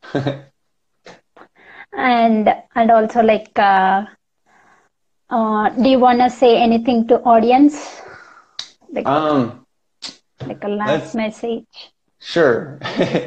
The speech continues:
Speaker 1: Um, well, like, honestly, like, uh, coming on here, like, I didn't know, you know, what to expect. I didn't know, um, what, you know, questions you were gonna ask me or anything like that. So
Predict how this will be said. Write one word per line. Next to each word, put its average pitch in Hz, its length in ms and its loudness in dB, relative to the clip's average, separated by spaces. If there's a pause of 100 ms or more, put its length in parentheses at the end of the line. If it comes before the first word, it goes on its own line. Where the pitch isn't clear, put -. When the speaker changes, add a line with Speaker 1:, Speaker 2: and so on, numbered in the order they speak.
(380)
Speaker 1:
Um, 151 460 0
well, 151 180 2
like, 151 400 0
honestly, 190 400 0
like, 135 320 2
uh, 139 200 0
coming 143 260 0
on 156 120 2
here, 143 180 2
like, 113 180 0
I 123 80 4
didn't 143 200 2
know, 135 240 4
you 131 120 4
know, 131 80 2
what 127 160 0
to 127 60 -2
expect. 113 420 -4
I 117 60 2
didn't 123 200 0
know, 120 340 -2 (300)
um, 113 560 -4 (400)
what, 120 760 -4
you 123 140 0
know, 113 140 0
questions 117 420 -2
you 117 60 0
were 117 60 0
gonna 113 100 -2
ask 113 180 -4
me 123 80 -2
or 123 80 2
anything 120 200 0
like 113 160 -4
that. 117 200 2
So 117 320 -2